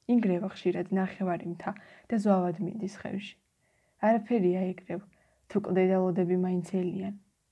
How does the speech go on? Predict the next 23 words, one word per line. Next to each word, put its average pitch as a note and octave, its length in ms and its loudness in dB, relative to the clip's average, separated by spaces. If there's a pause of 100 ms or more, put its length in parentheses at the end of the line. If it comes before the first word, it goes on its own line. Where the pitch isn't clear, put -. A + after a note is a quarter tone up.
(400)
წადით, F#3 360 0 (220)
ვისაც G3+ 340 2
არ G3+ 140 4
გინდათ F3 340 -2
ჩვენთან F3+ 520 0 (220)
მაღლაც F#3+ 500 2
ისახლოს G#3 500 0
ყოფნა, G#3+ 360 -2 (260)
დაბლა F#3+ 360 2
განისვენეთ. F3+ 760 -4 (880)
სტეპს - 460 -2
თოვს, F3+ 380 0 (560)
ყინავს, F3 540 0 (880)
ცივა, G3+ 380 0 (540)
ქვატყვრება. G3+ 600 0 (680)
თებს D4 220 2
ცუდ G3+ 200 0
არ G3+ 120 4
იჩაოცვამთ F3+ 680 -4
ტანზე, F3+ 380 -6
თითქოს F#3+ 400 -6
მკვდრები F3+ 520 -2
იყვნენ. F3+ 360 -8